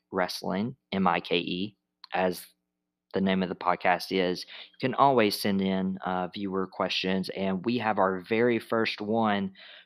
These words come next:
from Chase Parks twenty-four. Uh, Chase Parks, what's up? Uh, his question was, "What are the top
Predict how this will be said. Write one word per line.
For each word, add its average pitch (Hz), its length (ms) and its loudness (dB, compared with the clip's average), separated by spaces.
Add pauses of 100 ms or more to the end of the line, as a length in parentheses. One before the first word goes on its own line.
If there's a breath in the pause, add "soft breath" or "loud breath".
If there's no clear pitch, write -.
(160 loud breath)
from 98 560 0 (400 soft breath)
Chase - 320 0
Parks - 480 -2
twenty-four. 104 1120 -4 (400)
Uh, 76 380 -4 (880)
Chase 95 260 -2
Parks, - 400 0
what's - 400 -4
up? 95 380 0 (400 soft breath)
Uh, 87 320 0
his 101 260 0
question 95 560 -2
was, 101 600 -2
"What 117 240 -2
are 113 100 2
the 98 80 -2
top 104 380 0